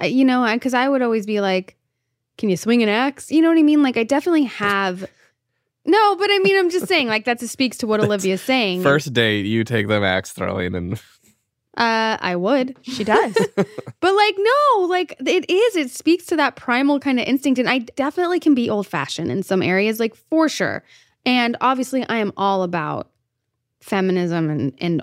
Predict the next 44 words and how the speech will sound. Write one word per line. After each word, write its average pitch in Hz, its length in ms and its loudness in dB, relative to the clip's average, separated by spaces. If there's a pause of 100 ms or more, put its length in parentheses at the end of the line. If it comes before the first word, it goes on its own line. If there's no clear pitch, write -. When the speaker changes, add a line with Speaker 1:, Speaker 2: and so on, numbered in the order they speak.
Speaker 1:
all 170 200 0
of 156 100 -4
it 131 200 -4
and 165 140 -6
supporting 175 640 -4
women. 220 320 2
And 156 420 -4
I 196 100 -2
love 190 300 0
it. - 140 -6
It's 180 140 -10
beautiful. 269 800 -2
But 226 100 -2
I 233 100 2
also 254 240 -2
have 220 180 -6
that 208 140 -4
side 208 240 -2
of 202 60 -2
me 202 80 -2
that 196 160 -2
is 226 140 0
a 247 40 2
little 262 360 2
old-fashioned. 180 600 -2
And 196 120 -2
I 190 60 0
want, 202 320 -2 (640)
I, 247 200 0 (200)
it's 277 140 0
attractive 262 540 -2
to 247 100 -4
me 247 180 2
when 226 160 0
the 214 60 0
man 208 400 0
can, 202 200 -2
like, 196 300 -2 (340)
build 254 280 2
the 277 120 2
fucking 294 420 -2
fire 311 420 0
and, 285 140 0
like, 302 180 0